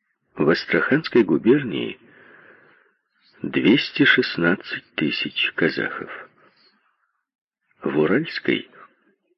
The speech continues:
четыреста двенадцать тысяч, в Тургайской — сто тридцать восемь тысяч,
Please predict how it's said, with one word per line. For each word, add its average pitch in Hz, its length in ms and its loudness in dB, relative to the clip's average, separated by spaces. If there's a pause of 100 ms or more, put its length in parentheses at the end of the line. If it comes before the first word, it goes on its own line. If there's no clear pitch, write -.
(160)
четыреста 87 680 2
двенадцать 101 640 0
тысяч, - 560 -4 (1120)
в - 140 -16
Тургайской — 90 800 0 (680)
сто - 340 2
тридцать - 800 -2
восемь - 520 0
тысяч, - 600 -4